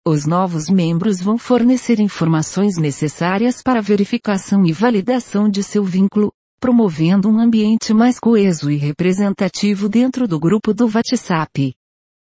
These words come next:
Reforçamos a importância de preencher o formulário corretamente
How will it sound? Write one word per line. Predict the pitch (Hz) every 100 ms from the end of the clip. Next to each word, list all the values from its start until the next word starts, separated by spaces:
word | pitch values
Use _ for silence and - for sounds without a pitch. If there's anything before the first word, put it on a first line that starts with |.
| -
Reforçamos | 160 170 214 208 - 175 180 233
a |
importância | 254 - 175 - 202 202 131
de | 131 135 139 _ _ _ _ _ _ _
preencher | 247 254 233 185 196
o | 196
formulário | 277 254 226 165 180 226 -
corretamente | 208 170 202 220 190 175 180 -